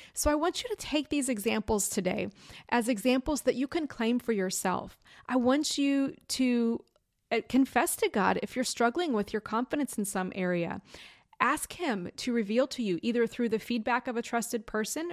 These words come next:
or just your own observation. Ask him to reveal to you where you're lacking confidence, where maybe you don't agree with him about how capable and wonderful you are in any area of your life. And then ask him to show you the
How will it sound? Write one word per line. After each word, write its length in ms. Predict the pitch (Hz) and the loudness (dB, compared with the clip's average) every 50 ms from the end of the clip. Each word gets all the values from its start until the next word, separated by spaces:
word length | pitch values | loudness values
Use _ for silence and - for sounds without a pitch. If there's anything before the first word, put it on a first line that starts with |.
| - - | -4 -2
or 120 | 226 226 | -2 0
just 280 | 208 - 254 254 - - | 0 0 -2 -4 -2 -2
your 140 | 254 247 - - | -2 -2 0 0
own 180 | 220 269 320 | 0 0 0
observation. 680 | 311 226 190 - - 202 185 185 175 180 160 - 196 202 - | -2 -4 -4 -4 -6 -6 -4 -2 -2 -2 -2 -4 -8 -8 -6
Ask 280 | - 233 285 - - - | -6 -6 -4 -6 -4 -4
him 80 | 349 320 | -4 -4
to 120 | - 320 | -4 -4
reveal 340 | 294 311 269 - 262 262 254 254 | -4 -4 -2 0 0 0 0 0
to 140 | - 233 | -2 -4
you 160 | 208 196 202 208 | -2 -2 -2 -2
where 220 | 202 220 220 226 | 0 0 0 0
you're 200 | 254 269 311 302 | 0 0 -2 -4
lacking 400 | 262 220 202 208 - - - 311 | -2 -2 -2 -2 -4 -6 -8 -6
confidence, 680 | - - 196 190 185 - 180 180 175 214 254 - - - _ _ _ _ - - - - - - - _ - | -2 0 0 0 0 -2 -4 -4 -4 -4 -4 -4 -6 -8 _ _ _ _ -18 -18 -18 -18 -20 -20 -20 _ -8
where 320 | - 214 247 233 233 233 | -2 2 4 4 4 4
maybe 300 | 226 226 220 226 214 277 | 4 4 4 4 4 4
you 160 | 277 254 262 | 4 4 2
don't 260 | 226 254 254 247 247 - | 4 4 4 4 2 0
agree 380 | 226 202 185 202 208 233 294 | -4 -4 0 2 2 4 4
with 200 | 320 311 254 - | 4 2 0 0
him 300 | - 185 185 190 220 269 - - - - - - - | 0 0 0 0 0 -2 -4 -8 -20 -20 -18 -12 -8
about 440 | - 190 185 208 202 196 - - | -6 -2 0 2 2 2 0 0
how 180 | - - 220 220 | 0 0 0 0
capable 640 | - - 214 214 220 240 233 240 262 269 311 339 - _ _ _ _ _ - | 0 2 0 2 2 2 0 2 2 2 2 -2 -6 _ _ _ _ _ -4
and 180 | 202 208 208 185 | -2 -2 0 2
wonderful 400 | 185 185 208 226 - - 262 269 | 2 2 2 0 0 2 2 2
you 200 | 262 302 311 - - | 2 0 0 0 2
are 340 | 208 185 175 180 190 247 - - | 2 2 2 2 0 -2 -6 -4
in 140 | 214 196 185 | -2 -2 0
any 240 | 185 202 220 - 214 | 2 0 0 0 2
area 320 | 196 185 196 202 220 240 | 2 2 2 2 2 0
of 160 | - 214 202 | -2 -4 -4
your 140 | 247 285 285 | -4 -2 -2
life. 400 | 247 190 170 180 220 - - - - - - - - - - - - _ - - | -2 0 -2 -2 -4 -6 -8 -20 -20 -20 -20 -20 -20 -20 -20 -20 -20 _ -6 -2
And 240 | 285 294 285 277 | 0 0 2 2
then 300 | 302 320 320 302 294 - - _ _ _ _ - - | 2 2 2 2 0 -2 -4 _ _ _ _ -4 0
ask 360 | 294 370 403 - - - - | 0 0 0 -2 -6 -4 -4
him 80 | - 494 466 | -4 -2 -2
to 160 | - - 349 | 0 0 0
show 280 | - - - 302 285 302 | 0 -2 -2 0 2 2
you 180 | 311 302 320 | 2 2 0
the 200 | 294 311 277 - | 0 -2 -6 -6